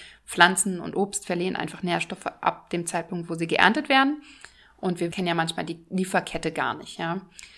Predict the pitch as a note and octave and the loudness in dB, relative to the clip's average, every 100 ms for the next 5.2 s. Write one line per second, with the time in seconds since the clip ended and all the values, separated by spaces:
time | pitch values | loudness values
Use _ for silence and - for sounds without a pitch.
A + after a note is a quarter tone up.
0 | - - - A#3 A#3+ A#3+ - A3 G#3+ A#3+ | -20 6 8 10 8 6 0 2 4 2
1 | A3+ - - A3+ G#3+ G#3+ - F3+ F3+ G#3 | 0 0 -2 0 0 0 2 2 4 6
2 | A#3+ C4+ A#3+ G#3 G#3+ G#3+ G3+ - - G3 | 6 4 4 4 4 2 0 0 -2 -2
3 | - - G3 - A3 G3+ E3 E3 D#3 D#3 | -2 0 0 0 0 0 2 0 0 -6
4 | D#3 E3 F3 E3+ E3+ - F#3+ - E3+ E3 | -6 0 2 2 -2 -6 -4 0 0 0
5 | E3 | -6